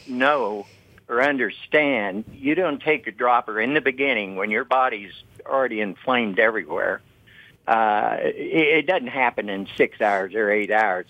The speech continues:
Give it a couple, three days. Give it some time to go in there and fight that inflammation and get it down and, and help your body, whatever it's doing for you.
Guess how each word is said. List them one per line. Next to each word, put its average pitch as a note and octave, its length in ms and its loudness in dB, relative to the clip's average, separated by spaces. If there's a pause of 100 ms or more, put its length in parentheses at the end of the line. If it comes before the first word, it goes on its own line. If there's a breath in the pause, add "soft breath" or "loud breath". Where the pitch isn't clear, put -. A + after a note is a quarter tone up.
Give C#3+ 180 2
it C#3 60 -2
a A2+ 60 -2
couple, C#3 420 0
three A#2 200 0
days. A#2 380 0 (120)
Give C#3+ 140 2
it D#3 160 -2
some G#2+ 180 -4
time A#2 580 0 (400 loud breath)
to A#2+ 60 -2
go B2+ 220 2
in C3+ 160 0
there A#2 200 2
and G2 160 -6
fight D#3 320 2
that A2 160 0
inflammation G#2+ 920 0
and G2+ 220 0
get C#3+ 160 2
it A#2 160 -2
down F#2+ 380 -2
and, G2+ 300 -2
and G#2+ 240 0
help D#3 300 2
your A#2 100 -8
body, G#2 400 0 (100)
whatever B2+ 480 0
it's - 260 -8
doing F#2 360 -2
for G2+ 180 2
you. F2+ 200 2